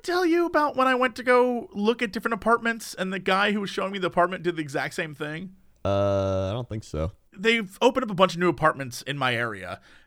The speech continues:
Speaker 1: and they're big complexes. They're brand new. On the outside, they look incredible, and there's one nearby that I was like, "All right, it looks great. I gotta go check it out." I went in,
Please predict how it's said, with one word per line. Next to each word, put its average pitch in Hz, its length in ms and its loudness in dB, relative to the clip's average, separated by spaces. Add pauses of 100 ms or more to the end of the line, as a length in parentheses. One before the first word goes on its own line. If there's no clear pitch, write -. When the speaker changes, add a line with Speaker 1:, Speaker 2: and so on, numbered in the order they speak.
(100)
Speaker 1:
and 170 260 2
they're 190 100 8
big 269 300 2
complexes. 185 760 4
They're 156 120 2
brand 226 520 2
new. 185 400 2 (340)
On 190 140 2
the 208 100 2
outside, 226 340 6
they 202 80 6
look 175 200 4
incredible, 185 840 2
and 156 160 -8
there's 175 200 -2
one 285 180 6
nearby 151 580 2 (240)
that 135 80 -8
I 147 40 0
was 151 80 -4
like, 175 160 2
"All 165 80 8
right, 123 200 4 (160)
it 175 160 2
looks 185 160 -4
great. 139 220 2
I 127 60 -4
gotta 151 160 2
go 147 80 2
check 127 200 0
it 123 80 -2
out." 101 220 -2 (260)
I 131 60 0
went 180 260 4
in, 185 440 2